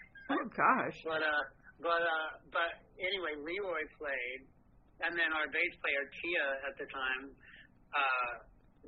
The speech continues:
Speaker 2: was g-, was gonna go audition to play drums with Pink, and we thought she'd probably get it. So she left rehearsal, and, and Leroy goes, "You should really check out Ted Camp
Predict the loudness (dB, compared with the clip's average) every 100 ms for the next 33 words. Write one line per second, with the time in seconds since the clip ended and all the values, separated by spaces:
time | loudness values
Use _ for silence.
0 | -8 -2 -2 -2 -6 -8 -8 -6 -2 0
1 | 2 0 0 0 0 -2 -4 -8 -8 -10
2 | -6 -4 -2 -2 -4 -4 -8 -4 -2 -2
3 | -2 -4 -2 -2 -4 -6 -4 -4 -2 -6
4 | -4 -2 2 2 -2 -6 -20 -20 -8 -2
5 | -2 -2 -4 -4 -2 -2 -2 -4 -2 -2
6 | -2 -2 -2 -4 -10 -20 -20 -20 -20 -16
7 | -6 -2 -2 -4 -8 -14 -20 -20 -6 0
8 | 0 0 -10 -16 -20 -20 -6 -2 0 2
9 | 2 0 -2 -6 -6 -4 -4 -2 -2 0
10 | 0 0 0 -6 -18 -18 -2 -2 -2 -2
11 | 2 2 2